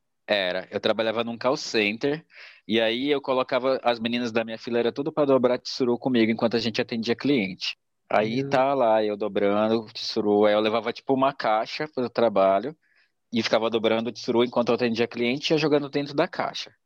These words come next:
Speaker 1: eu e as minhas amigas. Aí, <laughs>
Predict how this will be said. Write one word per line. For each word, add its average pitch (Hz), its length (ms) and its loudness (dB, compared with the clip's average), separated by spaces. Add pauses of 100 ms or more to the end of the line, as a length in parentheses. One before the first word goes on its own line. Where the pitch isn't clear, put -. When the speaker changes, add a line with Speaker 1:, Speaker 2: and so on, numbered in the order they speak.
Speaker 1:
eu 107 200 4
e 131 80 4
as 131 120 0
minhas 123 240 -4
amigas. - 520 -8 (1600)
Aí, 151 640 0 (120)
<laughs> - 440 -4